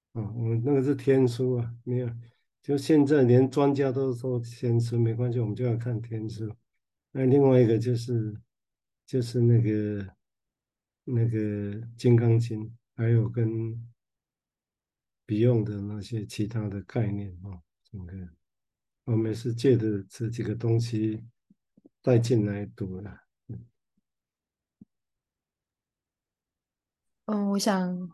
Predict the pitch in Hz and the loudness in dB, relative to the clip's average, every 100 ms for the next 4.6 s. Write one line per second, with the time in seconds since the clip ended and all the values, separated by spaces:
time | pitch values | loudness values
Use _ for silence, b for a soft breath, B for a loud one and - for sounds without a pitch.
0 | _ 214 196 220 208 185 208 180 185 180 | _ -2 2 2 2 0 -2 -2 -2 -4
1 | 180 180 175 175 175 175 175 170 165 165 | -4 -4 -4 -6 -4 -2 0 -2 -4 -6
2 | 165 170 165 208 196 - 214 202 185 180 | -4 -6 -6 -8 -8 -6 -6 -4 -2 0
3 | 170 165 165 - 185 170 160 160 170 180 | 0 -2 -6 -4 0 0 0 -4 -6 -6
4 | 170 165 170 185 175 190 | -4 -2 2 4 2 -2